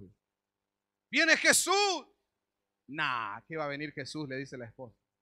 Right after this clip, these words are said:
"Sí, viene Jesús". No, Jesús,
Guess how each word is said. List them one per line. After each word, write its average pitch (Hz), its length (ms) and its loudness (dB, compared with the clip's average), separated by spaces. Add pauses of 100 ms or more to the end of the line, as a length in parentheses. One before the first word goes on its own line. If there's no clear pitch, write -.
(840)
"Sí, 311 320 -6
viene 294 340 -4
Jesús". 277 680 -6 (1800)
No, 156 460 -18
Jesús, 240 400 -20